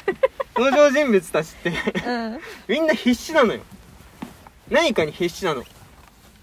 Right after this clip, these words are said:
Speaker 1: 例えば、
Speaker 2: うん。
Speaker 1: だらけることに必死だったり。
Speaker 2: うん。
Speaker 1: なんかそれもさ、別にだらけてることに必死っつっても、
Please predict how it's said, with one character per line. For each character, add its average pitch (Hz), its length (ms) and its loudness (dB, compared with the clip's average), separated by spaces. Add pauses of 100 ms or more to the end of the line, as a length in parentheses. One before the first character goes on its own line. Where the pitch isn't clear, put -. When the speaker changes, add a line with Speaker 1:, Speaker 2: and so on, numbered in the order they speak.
(420)
Speaker 1:
例 185 120 0
え 151 60 0
ば、 131 340 -4
Speaker 2:
う 247 60 -10
ん。 220 200 -8 (1600)
Speaker 1:
だ 156 100 0
ら 180 80 2
け 185 100 2
る 156 100 2
こ 147 100 -4
と 139 100 -8
に 139 80 -10
必 151 120 -12
死 - 160 -10
だ 160 60 -4
っ - 40 -10
た - 140 -6
り。 160 260 -4 (240)
Speaker 2:
う 220 60 -12
ん。 202 260 -12 (760)
Speaker 1:
な 190 120 -6
ん - 20 -4
か 151 100 -10
そ 226 120 -2
れ 269 60 0
も 277 100 -2
さ、 226 140 2
別 220 240 -6
に 170 60 -6
だ 170 100 -2
ら 269 100 0
け 381 100 -2
て 427 80 -2
る 269 80 0
こ 160 120 -4
と 160 100 -10
に 156 80 -8
必 160 140 -12
死 - 160 -12
っ 170 40 -6
つ - 140 -6
っ - 40 -20
て 180 100 -10
も、 135 260 -10